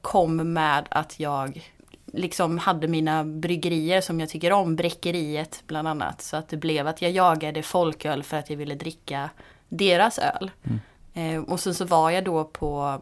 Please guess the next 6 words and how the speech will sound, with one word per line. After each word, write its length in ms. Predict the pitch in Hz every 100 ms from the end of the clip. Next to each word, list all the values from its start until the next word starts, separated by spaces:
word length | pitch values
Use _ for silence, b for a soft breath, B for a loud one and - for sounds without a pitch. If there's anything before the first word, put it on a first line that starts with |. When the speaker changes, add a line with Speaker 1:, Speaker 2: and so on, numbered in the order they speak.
| -
Speaker 1:
ICA 500 | 190 165 - 156 147
Fokus 600 | - 185 - 226 - - -
i 240 | 170 160
Gårda 440 | 160 180 160 185 - - -
i 120 | 175
Göteborg. 440 | 170 175 147 165